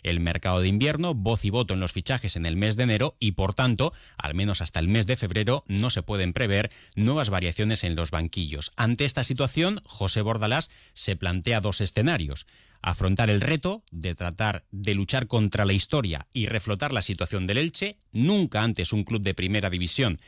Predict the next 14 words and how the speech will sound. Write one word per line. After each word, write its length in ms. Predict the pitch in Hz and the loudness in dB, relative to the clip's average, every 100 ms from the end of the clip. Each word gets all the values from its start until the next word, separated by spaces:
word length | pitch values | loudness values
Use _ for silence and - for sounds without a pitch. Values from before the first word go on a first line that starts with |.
| - | -18
sin 260 | - - 101 | -6 -2 0
haber 200 | 101 127 | 0 0
ganado 300 | 104 123 98 | 0 0 0
en 60 | 92 | 0
las 140 | 90 | -2
catorce 360 | 90 123 117 95 | -2 -2 -2 -4
primeras 400 | 90 104 98 - | -2 0 -2 -2
jornadas, 520 | 98 120 104 78 - | -2 0 -2 -4 -4
ha 120 | 139 131 | 0 0
logrado 340 | 104 92 82 | 0 -2 -2
salvarse. 580 | 90 87 143 - 196 - | -2 0 0 0 -4 -4
Hay 180 | - 117 | 0 0
seis 300 | 101 127 113 | 2 0 0
precedentes 680 | - 87 107 123 90 76 - | -2 -6 0 0 0 -4 -10